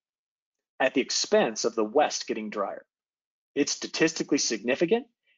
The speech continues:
and it's considerable. We still have drought, though. This is just looking at a time series for the Midwest. Drought still shows up in the middle of our summers, but now our drought is almost always a flash drought situation.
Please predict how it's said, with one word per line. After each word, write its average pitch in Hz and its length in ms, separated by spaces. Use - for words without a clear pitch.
and 143 120
it's 151 160
considerable. - 640
We 226 140
still 262 340
have 202 400
drought, 156 340
though. - 240
This 202 120
is 160 100
just 175 160
looking 165 180
at 139 80
a 117 100
time 160 280
series 110 320
for 127 100
the 120 80
Midwest. 127 460
Drought 185 340
still - 360
shows 147 420
up 151 220
in 139 100
the 135 60
middle 131 200
of 117 80
our 107 100
summers, - 460
but 143 140
now 180 300
our 165 100
drought 147 220
is 127 100
almost 139 280
always 127 280
a 101 100
flash 185 400
drought - 180
situation. 95 680